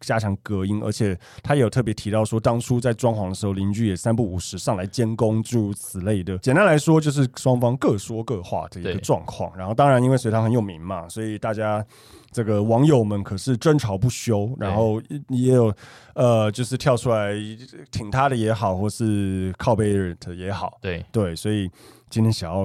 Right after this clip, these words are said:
Speaker 1: 因为这个其实跟房地产蛮有关联的。
Speaker 2: 当然。
Speaker 1: 对，所以想说我们可以聊聊，就是说
Speaker 2: 以房地产的观点来看
Speaker 1: 对，
Speaker 2: 这个。
Speaker 1: 对，对，对，对。第一个是可以聊一下说，就我们自己本身有没有遇过像这样子的问题？
Speaker 2: 超长的。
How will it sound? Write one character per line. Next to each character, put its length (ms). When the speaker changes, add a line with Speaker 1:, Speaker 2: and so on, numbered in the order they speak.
Speaker 1:
因 80
为 60
这 80
个 80
其 100
实 60
跟 100
房 100
地 60
产 100
蛮 160
有 120
关 180
联 180
的。 100
Speaker 2:
当 160
然。 220
Speaker 1:
对， 220
所 160
以 80
想 160
说 160
我 40
们 120
可 120
以 240
聊 240
聊， 260
就 120
是 120
说 560
Speaker 2:
以 120
房 160
地 120
产 180
的 80
观 180
点 200
来 160
看 180
Speaker 1:
对， 180
Speaker 2:
这 60
个。 160
Speaker 1:
对， 180
对， 20
对， 220
对。 140
第 140
一 60
个 120
是 140
可 100
以 40
聊 180
一 40
下 140
说， 180
就 120
我 120
们 140
自 160
己 140
本 180
身 160
有 80
没 80
有 60
遇 160
过 240
像 200
这 120
样 100
子 140
的 60
问 220
题？ 240
Speaker 2:
超 200
长 280
的。 160